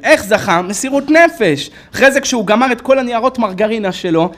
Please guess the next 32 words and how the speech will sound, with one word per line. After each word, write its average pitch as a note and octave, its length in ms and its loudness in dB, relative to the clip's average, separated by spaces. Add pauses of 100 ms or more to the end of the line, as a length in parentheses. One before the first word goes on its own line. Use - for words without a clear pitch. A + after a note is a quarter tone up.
(160)
היה F3+ 120 6
הולך A#3+ 240 2
מהפחים, B3+ 480 0
מייבש G#3 340 -2
את - 60 -4
הניירות, G#3+ 500 2
כדי E3 200 -4
שהקולמוס D#3+ 1300 -4
יתפוס A#3 400 -6
את G#3+ 120 -6
הנייר. A3 640 -2 (480)
מייבש B3 460 6
אותם A#3+ 420 2 (140)
ב-, F3+ 80 -2 (360)
על D#3+ 160 -4
האש, E3 480 -2
ש-, D3+ 160 -18 (260)
קרב E3 420 -4
אותם G3+ 240 -2
לאש F#3 200 -2
עד G3 100 -6
שהם F3+ 200 0
נעשו D#3+ 300 -6
כבר E3 220 -2
יבשות, D3+ 600 -2 (260)
כי G3+ 180 0
אם A#3 100 2
לא, B3+ 300 4 (100)
הניירות F3+ 540 0
של A#3 120 -4
המרגרינה, G3+ 640 -2
אה, F#3 400 -4